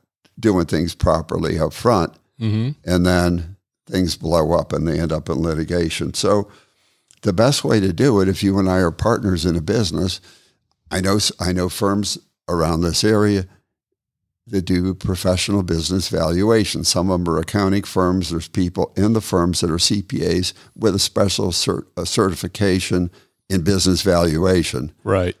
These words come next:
Speaker 1: Um, you mentioned Mike, Mike Blake. You know, there, there's o-, other people
Speaker 2: Mm-hmm.
Speaker 1: that do that.
Speaker 2: Yep.
Speaker 1: So we go out and we, we hire 'em and, and we pay them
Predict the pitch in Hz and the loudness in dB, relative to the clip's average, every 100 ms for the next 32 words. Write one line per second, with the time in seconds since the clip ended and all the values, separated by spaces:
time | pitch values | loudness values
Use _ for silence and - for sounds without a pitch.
0 | _ - 76 76 71 78 - _ _ _ | _ -8 -4 -4 -4 -8 -12 _ _ _
1 | _ - - 92 92 87 - 95 90 87 | _ -20 -6 0 2 2 2 2 2 2
2 | 76 _ 82 87 80 - 90 87 87 - | -2 _ -6 -4 -4 0 0 2 -2 -10
3 | _ _ - - - 87 82 82 85 82 | _ _ -18 -12 -4 0 2 0 -2 -4
4 | 78 90 95 - 104 107 - 95 92 - | -4 -4 -4 -4 -2 -2 0 -2 -2 -4
5 | 120 - 101 95 _ 120 117 143 90 80 | -6 -2 -4 -4 _ -4 -2 0 0 2
6 | 147 120 95 95 - - 110 131 120 110 | 4 4 4 2 -2 -6 -2 2 4 4
7 | 127 113 113 120 - 107 110 - 104 95 | 2 2 0 0 -2 -2 -2 -2 0 0
8 | 123 165 90 85 90 87 - 95 98 98 | 2 2 0 0 -2 -4 -4 -2 -2 -4
9 | 98 - _ - 95 101 101 98 98 110 | -6 -10 _ 0 2 2 2 2 2 0
10 | 131 | -4